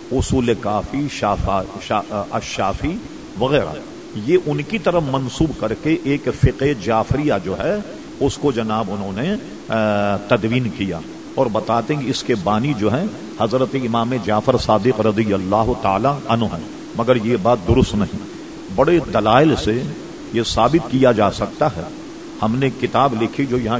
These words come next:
شاید موجود بھی ہو، امام اعظم ابو حنیفہ رضی اللہ عنہ پر۔ امام جعفر رضی اللہ عنہ سے امام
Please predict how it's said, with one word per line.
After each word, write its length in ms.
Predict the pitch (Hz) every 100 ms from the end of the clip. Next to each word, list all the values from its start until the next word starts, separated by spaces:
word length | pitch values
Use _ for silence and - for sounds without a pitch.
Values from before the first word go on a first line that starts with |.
| -
شاید 160 | 123 98
موجود 400 | 110 101 143 151
بھی 160 | 110
ہو، 120 | 107 135
امام 420 | 117 117 117 110 113
اعظم 300 | 110 101 123 98
ابو 220 | 113 107 104
حنیفہ 300 | 127 123 117
رضی 360 | 110 107 110
اللہ 180 | 104 104
عنہ 140 | 117 110 -
پر۔ 100 | 110 - - - - - - -
امام 360 | 139 139 160 175 110
جعفر 420 | 113 117 - 180
رضی 300 | 135 143 139
اللہ 180 | 123 120
عنہ 220 | 110 135 156
سے 140 | - 156
امام 340 | 123 117 127